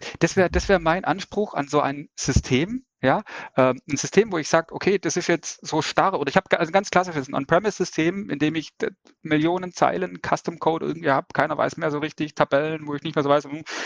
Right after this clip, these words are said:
ich tu sie lieber mal nicht rausnehmen, sonst bricht das Kartenhaus zusammen, das ist vielleicht irgendwie eine tragende Tabelle. Ähm, ähm, das ist für mich so ein ganz, ganz, ganz, ganz entscheidender Punkt, ja. Und das heißt eben, ich m-,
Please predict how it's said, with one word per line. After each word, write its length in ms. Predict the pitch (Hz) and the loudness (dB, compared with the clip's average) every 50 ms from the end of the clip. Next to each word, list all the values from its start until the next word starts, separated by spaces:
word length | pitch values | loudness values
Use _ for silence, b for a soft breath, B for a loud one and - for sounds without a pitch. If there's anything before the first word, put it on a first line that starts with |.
| B B B B | B B B B
ich 140 | B - 131 | B -4 -2
tu 140 | - - 160 | 0 0 0
sie 80 | 151 151 | 2 2
lieber 180 | 165 170 165 | 2 2 4
mal 140 | 156 143 135 | 4 2 2
nicht 180 | 143 147 - - | 2 2 4 4
rausnehmen, 440 | 151 185 185 - 190 196 196 196 | 4 4 2 0 0 0 0 0
sonst 260 | - 160 147 - - _ | 0 -2 -4 -4 -10 _
bricht 220 | - 151 151 - | 0 0 0 0
das 100 | - 139 | -6 -2
Kartenhaus 480 | - 156 160 - 185 175 180 180 180 - | 2 2 2 2 0 -2 -2 -2 -2 0
zusammen, 320 | - 180 170 170 175 190 | -2 4 4 4 4 4
das 120 | 175 143 - | -2 -4 -2
ist 60 | 151 | 4
vielleicht 180 | - 147 - - | 4 4 4 4
irgendwie 180 | 170 165 175 | 2 4 4
eine 80 | 160 151 | 4 4
tragende 420 | - 151 139 147 180 190 180 180 | 6 4 4 4 4 0 -4 0
Tabelle. 360 | - 175 170 160 160 170 180 175 B B B B B 139 B - | 2 2 4 4 4 4 4 0 B B B B B -8 B 2
Ähm, 320 | - 135 135 131 131 131 B B B B B B - | 4 4 4 2 -2 -12 B B B B B B 4
ähm, 260 | 135 131 131 135 127 | 4 4 4 0 0
das 140 | - 165 - | 0 0 0
ist 120 | 208 - | -2 -6
für 60 | - 175 | -6 -8
mich 140 | 175 175 | -8 -6
so 80 | - 175 | -4 -6
ein 60 | 160 | 0
ganz, 240 | 151 - 165 - - | 2 2 2 2 2
ganz, 280 | - 165 165 - - 277 | 0 0 0 -2 -2 0
ganz, 180 | - 160 156 - | 0 0 2 0
ganz 140 | 175 156 - | -2 -2 -2
entscheidender 440 | 165 151 - 151 139 147 151 143 139 | -8 0 2 2 2 2 0 -4 -2
Punkt, 300 | - 220 208 156 - - | 0 0 -2 2 2 4
ja. 120 | 123 147 | 4 4
Und 100 | - 131 | 4 2
das 160 | 147 139 - - | -2 -4 2 2
heißt 220 | 170 175 175 - | 2 2 2 0
eben, 300 | 185 165 175 185 185 190 - | -2 -2 0 -2 -8 -4 -4
ich 160 | 156 - - | -4 -4 -4
m-, 160 | 139 139 - | -8 -10 -10